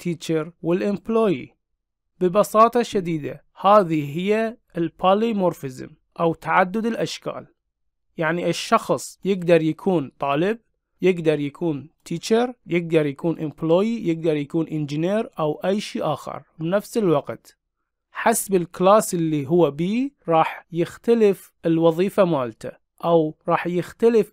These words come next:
الشكل مالته. أكتب هنا for let person of people. يعني راح أعمل لوب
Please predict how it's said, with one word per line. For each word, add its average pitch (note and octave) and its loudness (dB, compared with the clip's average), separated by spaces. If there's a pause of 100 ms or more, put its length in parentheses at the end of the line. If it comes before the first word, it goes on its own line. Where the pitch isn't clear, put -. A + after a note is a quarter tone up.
الشكل A3+ -2
مالته. C3 -4 (1700)
أكتب G#3+ 2
هنا D#3 0
for G#3 -2 (680)
let F#3 0 (160)
person E3 -2 (240)
of F#3 4 (1000)
people. C3 -4 (1600)
يعني F3+ 2
راح F#3 2
أعمل F3+ -2
لوب G#3+ -4